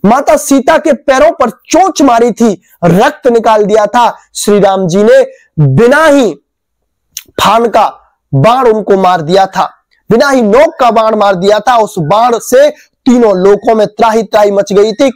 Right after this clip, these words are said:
किसी ने भी जयंत को नहीं रखा था। लेकिन नारद जी के पास जब गया तो नारद जी ने जयंत को विकल देखा, नारद देखा विकल जयंता।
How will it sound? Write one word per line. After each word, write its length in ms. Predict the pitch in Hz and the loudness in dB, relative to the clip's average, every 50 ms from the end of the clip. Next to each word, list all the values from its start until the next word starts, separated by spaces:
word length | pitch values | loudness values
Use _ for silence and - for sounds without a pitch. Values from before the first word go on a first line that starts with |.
| _ - | _ -4
किसी 360 | 240 214 - - - 277 370 | -4 -2 -2 0 0 0 2
ने 160 | 403 440 330 | 2 2 2
भी 160 | 294 285 254 | 2 0 -2
जयंत 360 | 185 175 220 226 220 220 202 226 | 0 0 0 0 0 -2 -4 -4
को 160 | - 202 190 | -2 -2 0
नहीं 180 | 196 190 196 196 | 0 0 0 -2
रखा 260 | 190 - - 180 175 | -2 -2 -2 -4 -4
था। 160 | - 185 160 143 _ _ _ - - - - - - | -2 -2 -4 -4 _ _ _ -20 -20 -20 -16 -6 -2
लेकिन 340 | 196 226 226 269 262 240 202 185 | -2 0 2 0 0 0 0 0
नारद 360 | 190 196 220 247 294 277 226 | 0 0 0 2 0 0 0
जी 120 | 269 294 | -2 0
के 100 | 240 277 233 | 0 0 0
पास 220 | - 240 226 214 | 0 0 -2 -2
जब 260 | 175 180 214 208 175 175 | 0 0 -2 -2 -2 0
गया 300 | 180 208 233 254 277 285 240 - - - _ - | 0 2 2 4 2 2 0 -4 -12 -20 _ -2
तो 100 | - 196 | 0 0
नारद 600 | 185 190 196 202 208 196 202 214 254 294 262 247 262 | 2 2 2 2 2 2 2 2 2 0 2 0 0
जी 280 | 185 156 143 190 254 269 | -2 0 0 0 2 2
ने 140 | 302 330 302 240 170 - 170 156 - _ _ _ - | 4 4 4 2 2 -2 -6 -12 -12 _ _ _ -2
जयंत 340 | - 220 247 277 285 269 320 | 0 2 2 2 0 0 -4
को 160 | 247 - 247 180 | -2 0 0 0
विकल 380 | 151 156 220 - - 339 349 339 | 0 -2 -2 0 0 0 0 2
देखा, 360 | 302 285 254 - - 208 - - _ _ _ _ _ _ _ _ _ _ _ _ _ _ - | 2 0 0 0 0 -4 -4 -4 _ _ _ _ _ _ _ _ _ _ _ _ _ _ -2
नारद 540 | 175 185 196 202 208 202 208 233 247 240 214 | 0 2 2 2 2 0 0 -2 -2 -2 -4
देखा 500 | 190 156 202 202 208 196 - 240 233 214 185 156 | -2 2 2 2 2 2 0 0 0 0 0 -2
विकल 420 | 143 170 214 - - 320 330 311 247 | -2 -2 -2 0 0 0 0 0 0
जयंता। 600 | 185 160 220 214 233 247 247 233 - 262 233 202 | 0 0 0 0 0 0 -2 -2 0 0 0 0